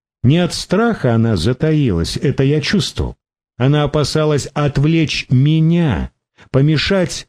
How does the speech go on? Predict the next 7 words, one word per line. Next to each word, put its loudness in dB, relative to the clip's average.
напоминаниям 2
о 0
себе. 0
Не 4
перебросившись 0
ни 2
словом, 0